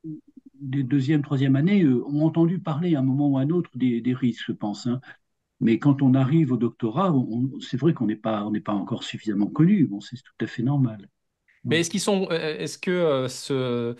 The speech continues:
Speaker 2: euh, cette méconnaissance relative, il y a quand même des, des gens qui,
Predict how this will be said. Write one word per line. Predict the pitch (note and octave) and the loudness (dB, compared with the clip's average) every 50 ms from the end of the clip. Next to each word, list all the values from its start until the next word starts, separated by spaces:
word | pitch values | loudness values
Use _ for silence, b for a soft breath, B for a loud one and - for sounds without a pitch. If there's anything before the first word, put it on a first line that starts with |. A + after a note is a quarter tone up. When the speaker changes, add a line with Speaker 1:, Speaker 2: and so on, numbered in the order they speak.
| B B B B B B - | B B B B B B -10
Speaker 2:
euh, | - - - - - - | -8 -8 -6 -6 -8 -8
cette | - - - - C3 C3 - - | -10 -10 -8 -8 -8 -8 -4 -2
méconnaissance | C#3 D3+ D3+ D#3+ D#3 D3 D3+ D3 - E3+ D#3 D3+ - - | -2 0 0 0 0 0 0 0 0 -2 -2 -2 -4 -10
relative, | - G2 G#2+ A#2 B2 C3 C3 - F3 D#3 | -10 -6 -4 -2 -2 -2 -2 -2 -2 -2
il | B2+ | -2
y | A2 | -2
a | G2+ | -4
quand | - A2+ | -4 -4
même | A2 G#2+ | -4 -4
des, | G2+ G#2 G2+ G2+ | -6 -6 -8 -8
des | - - G2+ G2+ | -8 -8 -8 -6
gens | A2+ A#2+ B2 | -4 -4 -6
qui, | - - A2+ G2+ G#2 G#2+ - - | -6 -8 -10 -10 -10 -10 -12 -14